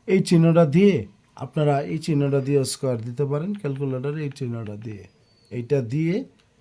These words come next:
তারপর আপনি পাওয়ার টু দিবেন, দেখবেন ইনশাল্লাহ এখানে সমান চিহ্ন দিলে চলে আসছে উনিশ হাজার ছয়শত পনেরো দশমিক হলো,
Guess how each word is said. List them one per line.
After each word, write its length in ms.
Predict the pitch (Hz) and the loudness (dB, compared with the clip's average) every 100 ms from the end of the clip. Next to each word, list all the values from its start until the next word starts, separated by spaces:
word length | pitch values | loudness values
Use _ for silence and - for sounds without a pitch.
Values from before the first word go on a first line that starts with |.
| - | -8
তারপর 240 | 117 113 123 | -6 -4 -4
আপনি 120 | 120 107 | -4 -4
পাওয়ার 220 | 107 110 107 | -4 -6 -6
টু 80 | 110 104 | -10 -8
দিবেন, 240 | 127 135 180 147 | -6 -6 -6 -6
দেখবেন 260 | 113 101 101 95 | -6 -6 -8 -8
ইনশাল্লাহ 400 | - 117 98 98 | -8 -8 -8 -10
এখানে 260 | - 123 139 165 _ _ _ _ - - | -12 -10 -10 -12 _ _ _ _ -16 -8
সমান 200 | 123 117 | -6 -6
চিহ্ন 140 | 123 117 120 | -6 -6 -6
দিলে 140 | 160 165 | -6 -6
চলে 140 | 143 131 | -4 -4
আসছে 160 | 123 - 139 | -6 -6 -4
উনিশ 200 | 147 143 135 | -4 -4 -6
হাজার 240 | 147 202 220 _ _ _ _ _ _ _ _ _ _ _ _ _ _ _ _ - | -6 -8 -12 _ _ _ _ _ _ _ _ _ _ _ _ _ _ _ _ -8
ছয়শত 400 | 156 147 143 139 147 - | 0 0 0 -2 -2 -2
পনেরো 360 | 165 160 185 247 - _ _ _ - | 0 0 -2 -6 -12 _ _ _ -2
দশমিক 460 | 139 139 147 143 143 156 | 2 2 2 0 0 -2
হলো, 160 | 170 | -6